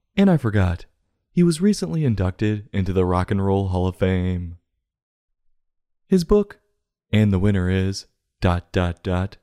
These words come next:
is a brisk read about life and how to conduct yourself when you win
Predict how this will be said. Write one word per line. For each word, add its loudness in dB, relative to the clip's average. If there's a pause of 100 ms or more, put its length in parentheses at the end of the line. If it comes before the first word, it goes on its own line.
(520)
is 0
a 2
brisk 0
read -2
about -2
life -2 (400)
and 2
how 2
to 0
conduct -2
yourself -4 (380)
when 2
you 2
win 2